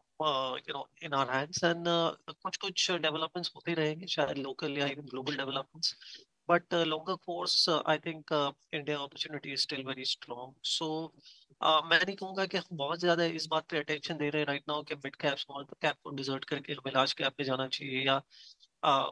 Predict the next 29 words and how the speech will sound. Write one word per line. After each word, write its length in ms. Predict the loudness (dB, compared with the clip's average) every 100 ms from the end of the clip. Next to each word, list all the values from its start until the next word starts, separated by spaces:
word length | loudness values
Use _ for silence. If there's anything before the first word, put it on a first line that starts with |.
| -6
कुछ 280 | -12 0 2
ऐसा 360 | 6 4 2 -2
situation 560 | -8 -6 -2 -2 0
है 120 | 0
जहाँ 200 | 2 0 0
पे 60 |
हमें 260 | -2 -2 -2
कभी-कभार 460 | -2 -6 -2 0 0
opportunities, 760 | -4 -6 -6 -8 -6 -6 -4
अच्छी 220 | -2 0
opportunities 720 | 0 -4 -6 -6 -6 -8 -2
large 160 | 0 0
cap 180 | 0 -2 -2
में 100 | -6
मिल 100 | 2
जाती 300 | 2 4 -4
है 100 | -4 -12 -20 -20 _ 0
और 220 | 2 2
बहुत 300 | 2 0 2
सारी 160 | 0
बार 220 | 4 2 2
मिड 400 | _ _ -4 -2
small 320 | -2 -4 -2
caps 260 | 0 0 -4
में 80 | -4
तो 80 |
आती 280 | -2 -4 -2
रहती 260 | -2 -2 -4
है, 160 | -4